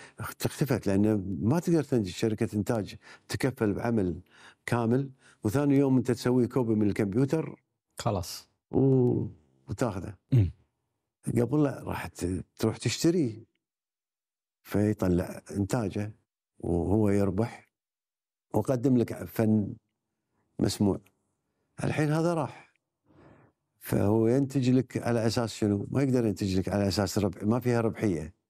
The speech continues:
Speaker 2: أه، سؤالي أبو فيصل بطريقة أخرى.
Speaker 1: نعم.
Speaker 2: في عندنا أصوات؟
Speaker 1: في
Speaker 2: في عندنا
Speaker 1: أصوات.
Speaker 2: مطربين حقيقيين ولا مجرد
Speaker 1: لا،
Speaker 2: أصوات
Speaker 1: هو،
Speaker 2: جميلة؟
Speaker 1: هو عشان أقول لك حقيقة، هو في، في ناس مجتهدين إنهم يقدمون شيء،
Speaker 2: مم.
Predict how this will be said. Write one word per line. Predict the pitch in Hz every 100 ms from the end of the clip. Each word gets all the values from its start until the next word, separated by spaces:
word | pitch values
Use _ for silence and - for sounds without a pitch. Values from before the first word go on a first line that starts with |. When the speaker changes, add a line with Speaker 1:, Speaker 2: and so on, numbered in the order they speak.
| -
Speaker 2:
أه، | 139
سؤالي | 135 147 143 143
أبو | 131 107
فيصل | 131 127 127
بطريقة | 117 110 107 104
أخرى. | - - 110 _ -
Speaker 1:
نعم. | 107 101 - _
Speaker 2:
في | - 180
عندنا | 185 160
أصوات؟ | 143 135 151 - - _ _ _ _ _ _ _
Speaker 1:
في | - 123
Speaker 2:
في | 165
عندنا | 165
Speaker 1:
أصوات. | 156
Speaker 2:
مطربين | 151 135 131 156
حقيقيين | - 131 117 - 135 143
ولا | 139 139
مجرد | 139 143 143
Speaker 1:
لا، |
Speaker 2:
أصوات | - 131 165
Speaker 1:
هو، | 185
Speaker 2:
جميلة؟ | 180 151
Speaker 1:
هو | 143 170 175
عشان | 156 170 170
أقول | 165 180
لك | 156
حقيقة، | - 139 143 135
هو | 139 135 143 143
في، | - 151 151 127 - - - -
في | - 147
ناس | 156 165 -
مجتهدين | 139 131 151 135 135 160 151 120
إنهم | 120 120 120
يقدمون | 110 120 113 127
شيء، | 117 110 113 123 -
Speaker 2:
مم. | 113 92